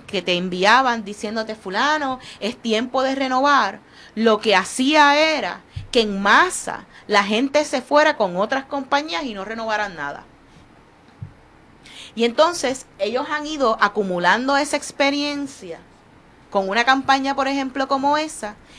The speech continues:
y lo que hacen es entonces ir a un demográfico, no al que está por verse-, el vencerse el contrato, se le dejan quieto,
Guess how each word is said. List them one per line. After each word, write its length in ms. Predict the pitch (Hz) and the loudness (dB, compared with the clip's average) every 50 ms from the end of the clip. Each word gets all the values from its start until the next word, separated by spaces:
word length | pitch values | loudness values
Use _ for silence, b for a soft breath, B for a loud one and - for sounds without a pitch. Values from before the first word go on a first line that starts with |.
| B B | B B
y 140 | - 196 190 | -12 -10 -4
lo 180 | 196 190 180 | -2 -2 -2
que 160 | 180 180 175 | -2 0 2
hacen 400 | 175 180 214 240 - 285 277 277 | 4 4 2 2 0 -4 -2 -2
es 240 | 277 302 311 294 - - | -2 -2 -4 -4 -6 -8
entonces 1040 | - 208 196 190 185 - - 240 247 269 311 339 339 339 - - - - - - - B B B B B | -8 -6 -6 -6 -8 -6 -6 -4 -2 -2 -4 -6 -8 -12 -14 -18 -20 -20 -20 -20 -20 B B B B B
ir 160 | 226 226 233 247 | -8 -4 -2 -2
a 60 | 262 | -2
un 140 | 277 269 262 | -2 0 0
demográfico, 1000 | 269 262 262 269 277 285 285 302 330 320 - - 254 226 - - 196 196 196 - - B B B B B | 0 2 2 2 2 4 4 4 4 4 0 -8 -10 -10 -8 -10 -10 -10 -10 -16 -20 B B B B B
no 220 | 180 190 214 226 | -8 -2 2 2
al 100 | 269 294 | 2 2
que 80 | - - | 2 -2
está 220 | 339 - - 285 | -2 0 0 4
por 100 | 302 285 | 4 4
verse-, 400 | 269 269 262 - 294 262 233 - - - | 2 2 0 0 -4 -6 -6 -8 0 0
el 100 | 233 240 | 0 2
vencerse 460 | 214 233 233 - 262 233 240 - 240 | 2 0 -2 0 -4 -4 -4 -4 -6
el 80 | 226 | -4
contrato, 400 | - 208 180 175 208 226 247 240 | -4 -6 -4 -2 -2 -2 -2 -2
se 100 | 202 196 | -6 -4
le 80 | 180 180 | -2 -2
dejan 240 | 202 240 262 269 262 | 0 0 0 -2 -4
quieto, 400 | - 208 180 196 214 - - | -6 -6 -6 -6 -6 -8 -12